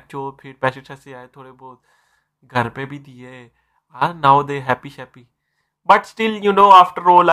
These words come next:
know कि ये चीज़ें in future में काम नहीं आती। मैंने ये देखा है, एक चीज़ नोटिस मैंने की है honestly, पाकिस्तान में, बाकी रीजन्स की मैं बात नहीं कर रहा, पाकिस्तान में ना ये, ए, फ्यूचर मुझे नज़र नहीं आता competitive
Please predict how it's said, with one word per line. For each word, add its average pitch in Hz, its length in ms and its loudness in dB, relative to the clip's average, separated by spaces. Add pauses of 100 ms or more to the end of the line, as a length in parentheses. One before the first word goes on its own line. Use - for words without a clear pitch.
(120)
know 160 320 0
कि 160 80 -8
ये 156 200 -6
चीज़ें 147 560 -4 (440)
in 143 240 -20
future 139 360 -10
में 139 140 -16
काम 135 300 4
नहीं 139 160 -16
आती। 127 500 -16 (100)
मैंने 131 240 -4
ये 135 160 -16
देखा 127 320 -10
है, 127 80 0
एक 123 120 -8
चीज़ 139 300 -16
नोटिस 131 360 -20
मैंने 131 180 -20
की 127 260 -20
है 127 100 -20
honestly, 127 500 -20 (160)
पाकिस्तान 127 560 -4
में, 127 260 -16 (800)
बाकी 180 560 -2
रीजन्स 165 280 -8
की 196 120 -20
मैं 180 100 0
बात 165 220 4
नहीं 180 100 -12
कर 156 120 0
रहा, 156 80 4
पाकिस्तान 151 640 0
में 156 180 -16
ना 160 180 0
ये, 151 680 -2 (200)
ए, 131 320 -16
फ्यूचर 147 320 -8
मुझे 147 220 -10
नज़र 139 220 -8
नहीं 143 180 -10
आता 131 360 -2
competitive 127 600 -12